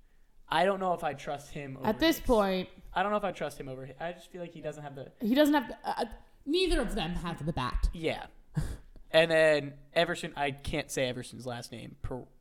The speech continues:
Speaker 1: Pereira? Pereira?
Speaker 2: Oh, Perea or something?
Speaker 1: Yeah, I get. But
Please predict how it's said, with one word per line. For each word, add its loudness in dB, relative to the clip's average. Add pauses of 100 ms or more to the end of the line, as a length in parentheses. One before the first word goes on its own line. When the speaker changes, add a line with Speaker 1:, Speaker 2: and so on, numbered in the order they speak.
Speaker 1:
Pereira? -8
Pereira? -8
Speaker 2:
Oh, 12
Perea 8
or 4
something? 0
Speaker 1:
Yeah, -2
I -2
get. -8 (200)
But -6